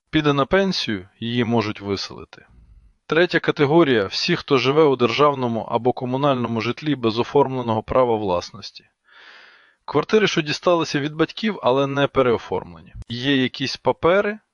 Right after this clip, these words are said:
ордери, але немає офіційного права власності. Раніше можна було в будь-який момент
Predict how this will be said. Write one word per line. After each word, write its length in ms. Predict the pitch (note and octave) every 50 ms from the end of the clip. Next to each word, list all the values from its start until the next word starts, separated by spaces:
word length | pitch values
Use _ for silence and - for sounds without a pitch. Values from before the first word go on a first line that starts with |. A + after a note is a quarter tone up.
| _ _ _ _ _ _ _
ордери, 560 | D3+ D3 D#3 D#3+ D3+ C#3 C#3+ C#3+ E3+ F#3 F3+ _ _ _ _ _ _
але 280 | - B2+ B2+ C3+ C#3 C3+
немає 520 | C3 C3+ D3 D#3+ D3+ C#3 B2+ A#2+ A2+ A2
офіційного 800 | - - A2+ - - A#2+ - - - B2 A#2+ A2+ A2 G#2+ G2 G#2
права 300 | G2+ - A2+ A2 G#2 G2+
власності. 760 | G2+ G2+ A#2+ D#3 F#3 F#3+ - - F#3+ F3+ - - - - G3+ _ _ _ _ _ _
Раніше 420 | - B2 C#3 D#3+ F#3 F3 - -
можна 280 | D3+ C#3+ C#3 A#2+ C3+ C3+
було 240 | B2 B2 B2+ B2 A2+
в 60 | G#2+
будь-який 500 | G#2+ B2 C3 B2+ A#2 A#2 - - - A2
момент 440 | G#2+ G#2+ A2 A#2+ B2+ C3+ - -